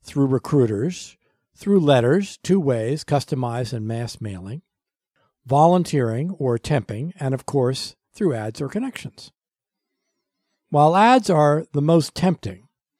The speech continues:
and connections are the most successful, it is useful to know something about other methods, as the most successful campaigns use multiple methods.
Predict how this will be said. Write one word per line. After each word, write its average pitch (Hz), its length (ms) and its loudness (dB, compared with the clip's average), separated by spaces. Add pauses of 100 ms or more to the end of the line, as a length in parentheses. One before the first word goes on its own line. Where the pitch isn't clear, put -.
(260)
and 131 160 -2
connections 190 460 -2
are 147 80 2
the 135 80 -2
most 135 240 0
successful, - 720 -6 (640)
it 151 140 0
is 127 180 2
useful 208 320 2
to 165 140 0
know 139 160 2
something 175 420 -2
about 135 420 -4
other 139 280 0
methods, 131 600 -4 (380)
as 131 260 -2
the 127 80 -4
most 123 260 0
successful 180 500 -4
campaigns 110 720 -8
use 120 240 -4
multiple 127 480 -2
methods. 98 640 -16